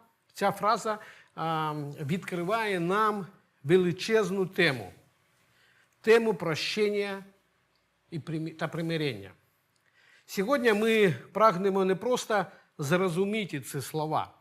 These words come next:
але і усвідомити важливість прощення, як, е, того, що ми отримуємо від нашого Небесного Отця, так і того, що ми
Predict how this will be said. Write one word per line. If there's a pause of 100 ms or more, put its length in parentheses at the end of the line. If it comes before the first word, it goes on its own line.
(960)
але
і
усвідомити
важливість (160)
прощення, (520)
як, (220)
е,
того,
що
ми
отримуємо
від
нашого
Небесного
Отця, (1160)
так
і
того,
що
ми